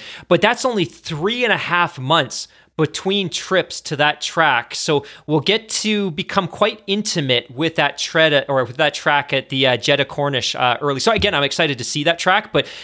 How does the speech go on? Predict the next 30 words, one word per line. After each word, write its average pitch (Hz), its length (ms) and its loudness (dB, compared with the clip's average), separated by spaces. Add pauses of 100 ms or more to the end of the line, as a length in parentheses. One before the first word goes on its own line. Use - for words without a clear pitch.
(240)
it's - 160 0
interesting 214 380 2
that 175 100 4
we'll 160 100 4
be 160 160 0
there 151 140 4
twice - 420 2
in 127 60 -4
three 147 200 -2
and 139 60 4
a 131 40 2
half 131 160 0
months. 139 180 0
And 139 40 -2
again, 143 200 2
we've 165 100 2
spoken 160 400 0
to 143 220 -2
that 131 180 2
before, 139 380 0
that 120 140 -4
the 151 180 -2
only 170 340 2
reason 139 380 2
it's 135 180 -4
on 139 140 4
the 127 60 0
calendar 127 380 -2
this 190 280 4
year, 131 200 4